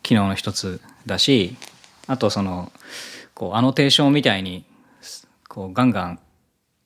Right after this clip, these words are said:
プログラマーが言語処理系に対してヒントを与えていくのはなんか違うっていう松本さんの考え方。つまりコンピューターは人間が楽をするようにするべきで、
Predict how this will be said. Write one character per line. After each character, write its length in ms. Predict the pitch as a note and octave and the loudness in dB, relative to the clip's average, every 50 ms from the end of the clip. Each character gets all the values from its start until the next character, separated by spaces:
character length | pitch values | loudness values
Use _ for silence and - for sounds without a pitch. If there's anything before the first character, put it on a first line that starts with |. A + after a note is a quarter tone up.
| _ _ _ | _ _ _
プ 80 | - B2 | -2 0
ロ 60 | B2+ | 2
グ 80 | B2 C#3 | 2 2
ラ 100 | C#3+ C#3+ | 2 4
マ 180 | C#3+ C#3+ C#3 | 4 4 4
ー 20 | D3 | 4
が 320 | D#3 E3 E3 D#3+ - - _ _ _ _ | 6 4 4 4 0 -6 _ _ _ _
言 220 | - A#2 A#2 A#2 A#2 | -4 -2 0 0 0
語 140 | A2+ A#2+ A2+ | 0 -2 -4
処 220 | - - - A2+ | -4 -2 -2 0
理 60 | A2 | 0
系 120 | - - A#2 | 2 2 2
に 80 | A#2 | 2
対 180 | A2+ - A2+ A2 | 4 4 2 2
し 80 | - | 2
て 120 | - F#2 F#2 | 0 0 2
ヒ 100 | A#2+ A#2 | 2 2
ン 60 | G#2 | 2
ト 100 | - G2+ | 4 2
を 40 | F#2 | 0
与 180 | F#2+ - G#2 | 2 0 0
え 60 | G#2 F#2+ | 0 0
て 100 | - G#2 | 0 0
い 60 | G2 | 0
く 100 | - A2 | 0 0
の 100 | G#2+ A2 | 2 2
は 160 | A#2 A2 G2 | 4 2 2
な 100 | F#2+ F#2 | 0 -2
ん 60 | F#2 | -6
か 240 | - - F2 F2+ - - - - - - - - - _ _ _ _ _ _ _ _ _ _ _ _ _ _ - - | -6 -8 -10 -12 -14 -18 -20 -20 -20 -20 -20 -20 -20 _ _ _ _ _ _ _ _ _ _ _ _ _ _ -2 0
違 60 | - A#2 | 2 2
う 200 | A2+ G#2+ G#2 G2+ | 4 2 0 0
っ 20 | |
て 280 | G2 - _ - - G2 | -2 -8 _ -6 -4 -2
い 240 | F#2 F#2+ F#2 F2+ F2+ | -2 -2 -4 -4 -6
う 80 | F2+ - _ _ _ - | -10 -14 _ _ _ -8
松 240 | D3 A#2 A#2 - G#2+ | -6 -6 -4 -4 -4
本 100 | G#2 G2+ | -4 -4
さ 120 | - G2+ | -4 -6
ん 60 | F#2+ | -6
の 80 | G2 G2 | -6 -6
考 80 | - | -6
え 100 | G2+ F#2+ | -6 -6
方。 240 | F#2+ G2 - - C3+ | -6 -8 -8 -8 -8
つ 120 | - - A2+ | -6 -4 -2
ま 100 | G#2+ G2 | -2 -2
り 160 | F#2 F2+ - _ _ _ | -2 -6 -10 _ _ _
コ 120 | - - E3 | -4 -4 -2
ン 40 | C#3 | 2
ピ 100 | - D#3 | 2 2
ュ 40 | |
ー 20 | A#2 | 4
タ 100 | - G2+ | 4 2
ー 20 | |
は 260 | G2+ G2 F#2+ G2 - - _ _ _ _ - | 2 0 -2 -4 -6 -10 _ _ _ _ -2
人 160 | C3 A#2+ A#2 A#2+ | 2 4 4 6
間 140 | B2+ B2 | 6 6
が 140 | A#2 A#2 A2+ | 4 4 2
楽 300 | A2 A2 A2 A2+ - D#3 | 2 2 2 2 2 2
を 100 | B2+ A2 | 2 2
す 160 | - - - | 2 0 -2
る 120 | G#2 G#2 G#2+ | -2 -2 -2
よ 140 | G#2+ G#2 G2+ | 0 0 -2
う 40 | |
に 240 | G2 F#2+ F#2+ F#2 F2+ | -2 -2 -4 -6 -4
す 120 | - - A2+ | -4 -4 -4
る 60 | G2 | -4
べ 120 | F#2+ G2+ E2+ | -6 -6 -6
き 80 | G2 | -6
で、 300 | F#2+ F#2 F2 F#2 F2+ - | -6 -6 -6 -6 -8 -10